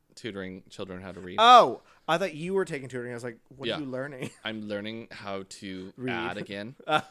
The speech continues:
Speaker 2: Uh,
Speaker 1: Can't do that.
Speaker 2: Oh my God. You know what I think of the other day? I was talking to Savannah about this, actually. I was like, "Wow, I used to be really good at math. Like, so good at math. I got a five on the A P calculus exam. Like,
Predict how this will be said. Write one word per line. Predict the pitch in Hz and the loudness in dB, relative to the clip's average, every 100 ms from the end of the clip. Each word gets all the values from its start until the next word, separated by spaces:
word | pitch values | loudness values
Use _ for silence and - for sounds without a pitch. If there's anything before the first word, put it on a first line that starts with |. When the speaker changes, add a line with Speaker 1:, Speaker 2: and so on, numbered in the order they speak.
| - _ | -18 _
Speaker 2:
Uh, | - - | -12 -10
Speaker 1:
Can't | - 110 | -8 -8
do | 95 | -10
that. | 80 - - - - - | -12 -14 -18 -18 -14 -2
Speaker 2:
Oh | 190 | 0
my | 269 | 0
God. | 190 185 | 0 0
You | 170 | 0
know | 185 | -2
what | 269 | -4
I | |
think | 202 196 | -6 -8
of | |
the | 170 151 | -4 -4
other | 147 | -4
day? | 127 135 143 | -4 -6 -4
I | 151 | -4
was | 151 160 120 | -2 -6 -12
talking | - 190 | -8 -8
to | 160 | -8
Savannah | 117 117 | -12 -10
about | 127 92 | -10 -12
this, | 98 | -12
actually. | 107 110 107 | -14 -12 -12
I | 104 | -10
was | 113 | -8
like, | 123 - - | -10 -12 -18
"Wow, | 147 139 | -14 -12
I | |
used | 165 254 | -12 -12
to | 320 | -12
be | 165 110 | -12 -14
really | 110 120 143 | -14 -14 -12
good | 123 | -14
at | 107 | -14
math. | 107 98 80 | -16 -18 -12
Like, | 135 120 - _ _ | -8 -8 -10 _ _
so | - 202 | -10 -6
good | 214 139 | -4 -6
at | |
math. | 92 - | -10 -12
I | 208 | -8
got | 370 | -6
a | |
five | - 170 175 | -2 0 0
on | 180 | -2
the | 170 - | -4 -2
A | 180 | -4
P | 185 185 | -4 -4
calculus | 190 226 254 131 | -2 -4 -6 -10
exam. | 110 107 90 95 - - | -10 -12 -12 -16 -18 -4
Like, | 147 131 - | -2 -2 -4